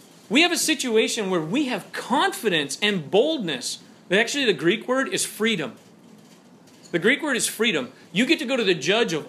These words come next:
all the earth, the judge, the creator, the one who holds the universe in the palm of his hand, the one who sees it all, knows it all, has every piece of dirt on you and everybody else. You can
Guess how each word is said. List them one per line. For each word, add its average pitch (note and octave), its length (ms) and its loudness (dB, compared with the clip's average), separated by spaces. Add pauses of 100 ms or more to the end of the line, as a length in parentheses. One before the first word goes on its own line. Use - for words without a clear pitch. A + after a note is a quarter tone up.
all A3 240 4
the D4 160 2
earth, D3+ 360 -2 (580)
the F3+ 80 4
judge, G#3+ 360 2
the F#3+ 100 -2
creator, G#3 560 0
the G#3 100 2
one G3 200 0
who G#3+ 100 0
holds G3 280 2
the E3+ 80 -4
universe B3 600 0
in F#3 100 -2
the D#3+ 60 -2
palm G#3 320 2
of B3+ 80 -2
his C4+ 160 -6
hand, F#3+ 280 2
the F3 60 0
one G#3+ 280 0
who G#3 120 0
sees C4 420 -2
it C#4 80 0
all, C4+ 220 2
knows A3+ 380 0
it B3+ 60 -4
all, A#3 360 2 (160)
has F#3+ 300 2
every B3+ 340 0
piece - 360 -2
of F#3 120 -2
dirt A3+ 240 4
on G#3 240 0
you G#3 180 0
and E3+ 100 -4
everybody A3+ 560 2
else. D#3+ 340 0 (1400)
You B3 220 4
can D#3 320 -2